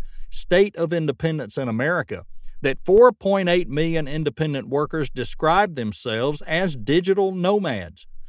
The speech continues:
Seventeen million said they want to become digital nomads, while forty-two million said they are considering it.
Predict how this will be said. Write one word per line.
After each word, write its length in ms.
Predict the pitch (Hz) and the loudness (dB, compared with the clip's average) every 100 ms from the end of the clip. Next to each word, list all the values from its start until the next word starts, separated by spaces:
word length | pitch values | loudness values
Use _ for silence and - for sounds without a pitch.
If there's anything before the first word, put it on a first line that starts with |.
| - | -8
Seventeen 840 | - 196 226 202 160 - 214 220 | 0 4 4 2 -2 -2 0 0
million 320 | 147 120 123 123 | 0 0 -2 -2
said 300 | 139 151 156 | 0 2 2
they 160 | 175 | 0
want 360 | 151 156 170 - | 0 0 -2 0
to 100 | 160 | -2
become 520 | 180 - - 240 208 | -2 -4 -2 0 2
digital 440 | 151 123 123 110 107 | 2 2 0 0 0
nomads, 580 | 107 104 104 113 147 - - - - | 0 -2 -2 -4 -6 -10 -12 -8 -2
while 240 | 139 135 | 0 0
forty-two 760 | - 180 185 180 156 - 233 220 | 0 4 6 4 -2 0 0 2
million 400 | 143 131 143 143 | 0 0 0 -2
said 360 | - 151 151 - _ - | 0 2 0 -4 _ -6
they 400 | 113 175 151 127 | 0 0 0 -2
are 240 | 160 131 | 0 -2
considering 720 | - 143 - - 185 131 92 | 0 -2 0 -2 -2 -2 -4
it. 140 | 82 | -6